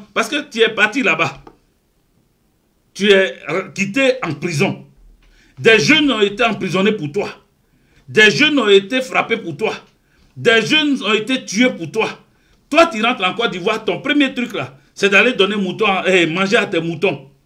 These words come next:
Mais tes moutons là, comment ils vivaient avant, quand tu étais en prison, quand tu n'étais pas là, là ? Parce que c'est pas quand tu es arrivé là, tous ces moutons-là, on t'a donné. Ils étaient déjà là, ta ferme de moutons, là.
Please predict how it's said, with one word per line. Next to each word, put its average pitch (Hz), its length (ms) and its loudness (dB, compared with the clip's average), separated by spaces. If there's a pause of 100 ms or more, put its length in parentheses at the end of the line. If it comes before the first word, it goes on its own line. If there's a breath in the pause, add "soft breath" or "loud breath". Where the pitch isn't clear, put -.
(180)
Mais - 240 -10 (360)
tes 196 120 2
moutons 202 300 0
là, 127 320 -6 (720)
comment 277 200 0
ils 247 220 2
vivaient 147 240 0
avant, 160 400 -4 (140)
quand 202 100 -12
tu 170 140 -8
étais 147 140 -6
en 156 120 -6
prison, 127 340 -8 (1400)
quand 285 100 -6
tu 185 100 -8
n'étais 143 200 -4
pas 170 140 -10
là, 156 100 -10
là ? 127 100 -10 (400)
Parce - 80 -14
que 185 60 -14
c'est 147 100 -8
pas 151 140 -8
quand 175 120 -8
tu 147 100 -8
es - 20 -4
arrivé 117 260 -6
là, 139 140 -4
tous 170 100 -12
ces 156 140 -10
moutons-là, 120 320 -10
on - 20 -14
t'a 101 140 -14
donné. 117 240 -12 (440 soft breath)
Ils 101 140 -14
étaient 143 180 -8
déjà 127 280 -6
là, 139 100 -6
ta 120 160 -10
ferme 156 320 -4
de 120 80 -6
moutons, 120 320 -8
là. 101 140 -14